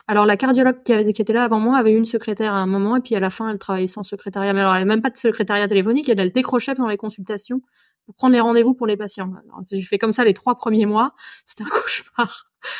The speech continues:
J'avais des appels toutes les trois minutes, donc après, j'ai, j'ai, j'ai fait le télésecrétariat. Et oui, elle a, petit à petit, elle avait laissé tomber tout, euh, toutes les aides qu'elle pouvait avoir et faisait tout toute seule. Mais bon, ça, c'est trop pour moi, pour le coup.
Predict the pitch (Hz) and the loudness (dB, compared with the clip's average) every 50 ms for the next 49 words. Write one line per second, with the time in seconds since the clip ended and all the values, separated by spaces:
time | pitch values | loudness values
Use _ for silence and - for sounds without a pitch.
0 | - - 208 - - 208 214 202 202 202 214 196 202 262 233 240 - - 220 - | -10 -10 -12 -6 -2 0 2 2 2 2 0 0 0 -2 -2 -2 -2 -4 -4 -4
1 | _ 220 208 208 214 247 254 226 185 175 156 - - 214 202 196 190 180 170 170 | _ -4 -2 2 2 2 2 2 0 -4 -6 -4 -4 -2 0 0 0 -2 -2 -4
2 | - 190 175 165 - - 185 180 _ 196 175 175 175 185 190 185 - 180 190 185 | -6 -8 -8 -8 -8 -12 -12 -8 _ -10 -10 -8 -12 -14 -14 -12 -10 -10 -10 -10
3 | - - _ - 185 - 165 180 208 269 _ _ _ _ _ _ _ _ _ _ | -12 -20 _ -20 -16 -16 -14 -12 -12 -14 _ _ _ _ _ _ _ _ _ _
4 | _ 185 196 254 277 226 190 180 185 180 180 180 - 233 220 - 269 - 269 233 | _ 2 4 4 6 4 4 4 2 0 -2 0 0 0 2 2 2 2 2 -2
5 | - - 277 - - - 262 302 277 220 202 180 196 185 202 208 - 247 220 - | 2 0 0 0 2 0 0 4 4 4 4 4 4 4 4 2 2 -2 -2 0
6 | 233 226 220 262 277 269 - - 294 285 294 269 233 220 208 202 202 202 196 196 | 0 2 2 2 0 -2 -6 -4 -2 0 2 2 0 0 -2 -2 -4 -4 -6 -6
7 | 196 202 - _ _ _ _ _ - 277 269 - 240 220 214 226 226 226 _ 220 | -8 -12 -14 _ _ _ _ _ -6 -4 -2 -2 -2 0 2 0 0 0 _ -4
8 | 196 185 - 196 185 185 180 180 185 214 247 254 240 196 - - 190 180 190 185 | -4 -2 0 0 2 2 0 0 0 -2 0 0 -2 -2 -2 0 0 0 0 0
9 | - 262 247 - _ - - 208 196 190 - _ _ _ _ _ _ _ _ _ | 0 -4 -6 -4 _ -10 -6 -6 -6 -6 -6 _ _ _ _ _ _ _ _ _
10 | _ _ _ _ _ _ _ _ _ _ _ _ 208 196 190 185 185 190 185 180 | _ _ _ _ _ _ _ _ _ _ _ _ 0 2 4 4 4 2 0 -2
11 | 180 - 226 202 220 208 - 247 233 208 214 202 196 185 185 - 185 196 202 196 | 0 -2 2 2 2 2 2 -2 -2 0 -2 -2 0 -2 -2 -2 -2 -4 -4 -4
12 | - 180 | -8 -12